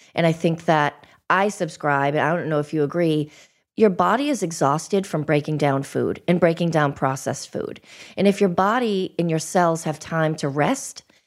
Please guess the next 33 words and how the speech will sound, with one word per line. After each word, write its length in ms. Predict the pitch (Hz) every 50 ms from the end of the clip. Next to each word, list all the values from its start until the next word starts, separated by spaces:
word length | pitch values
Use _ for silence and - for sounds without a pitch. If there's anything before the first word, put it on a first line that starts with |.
| _ _ _ -
they 140 | 185 196 214
can 160 | 214 233 214
fight 360 | 190 - - 208 240 269 262
off 440 | 196 147 120 120 - - - - _ _ _
things 480 | - 165 151 135 131 - - - - - _ -
that 240 | 160 156 131 - -
come 160 | - 143 139
into 260 | 131 131 - - 123
it. 180 | 85 - - - _ _ - - - _ -
But 100 | 196 202
if 180 | 190 196 -
your 180 | 190 180 202 196
cells 440 | 190 - - 233 233 262 269 233 196
are 80 | 147
exhausted 880 | 143 156 147 139 135 139 156 165 202 226 208 - - - 127 120 - -
because 200 | 151 147 170 147
they're 120 | 143 147 139
fighting 640 | - - _ - 165 165 165 170 165 170 151 156 156
through 540 | 147 - - 165 160 151 147 139 151 147 - -
fats 640 | - - - 190 180 170 - - - - - - -
and 260 | 156 143 135 135 143
salts 640 | - - 208 180 165 160 165 - - - - - 170
and 120 | 151 147
all 120 | 143 143 151
this 180 | 160 160 -
other 240 | - 147 160 170 156
crap 340 | 151 - 156 147 143 - -
that's 220 | - 143 - -
in 260 | 156 147 147 139 131 - _
processed 480 | - - 143 143 143 - 143 131 - -
food, 360 | 208 202 180 147 143 143 143 - - -
they 140 | - 247 233
have 180 | 185 160 165